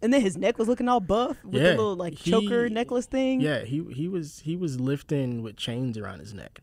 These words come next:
Speaker 1: He was. He
Speaker 2: Yeah.
Speaker 1: definitely was. I think he was doing that jaw muscle exercise too.
Speaker 2: Yeah.
Speaker 1: But either way, I was like, "Okay, so we're not about to have, like, a corny black superhero. This is about to be, like, the shit." And then Black Panther, the movie, came out.
Speaker 2: Yep.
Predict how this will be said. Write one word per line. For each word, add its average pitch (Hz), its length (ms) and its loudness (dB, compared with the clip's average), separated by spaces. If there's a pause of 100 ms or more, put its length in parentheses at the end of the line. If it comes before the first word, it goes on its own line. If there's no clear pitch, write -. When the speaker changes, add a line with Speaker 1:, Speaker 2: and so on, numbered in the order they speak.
(120)
Speaker 1:
He 165 140 -6
was. - 460 -10
He 127 140 -4
Speaker 2:
Yeah. 110 80 -2
Speaker 1:
definitely - 360 -6
was. - 400 -14 (240)
I - 60 -14
think 185 160 -6
he 165 60 -6
was 160 80 -4
doing 156 160 -4
that 143 180 -10
jaw 139 400 -10
muscle 143 380 -12
exercise 143 580 -16
too. - 120 -8
Speaker 2:
Yeah. 98 220 -6 (340)
Speaker 1:
But 226 100 2
either 269 140 4
way, 285 120 4
I 269 60 2
was 240 120 -2
like, 185 140 2
"Okay, 285 380 2
so 233 220 4
we're 220 160 2
not 233 100 0
about 196 200 0
to 208 60 -4
have, 185 140 0
like, 170 140 -4
a 160 40 -6
corny 170 540 -2 (160)
black 165 340 -2
superhero. 180 520 -4
This 165 160 -4
is 170 40 -8
about 151 240 -6
to 147 60 -12
be, 143 400 -6
like, 151 220 -14
the 143 80 -10
shit." 170 400 -2
And 180 160 -2
then 208 260 -2
Black 165 180 -4
Panther, 151 240 -8
the 143 100 -10
movie, 180 260 -4
came 165 260 -6
out. 151 300 -6
Speaker 2:
Yep. 104 200 -6